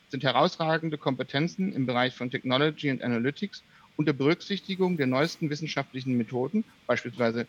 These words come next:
künstlicher Intelligenz, Robotics oder auch Data and Process Mining, der Schlüsselfaktor zum Erfolg. Eine der wesentlichen Aufgaben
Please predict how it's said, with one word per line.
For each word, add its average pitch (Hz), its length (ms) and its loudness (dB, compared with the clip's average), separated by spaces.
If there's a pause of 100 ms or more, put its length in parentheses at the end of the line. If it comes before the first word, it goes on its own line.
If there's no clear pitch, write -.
(160)
künstlicher 127 420 0
Intelligenz, 120 680 0 (360)
Robotics 131 560 2 (280)
oder 139 220 4
auch 131 120 0
Data 139 440 2 (380)
and 120 140 -2
Process 131 380 4
Mining, 131 420 4 (320)
der 147 120 6
Schlüsselfaktor 139 840 0 (160)
zum 127 160 2
Erfolg. 104 340 0 (1300)
Eine 156 160 6
der 151 140 6
wesentlichen 202 460 6
Aufgaben 170 680 2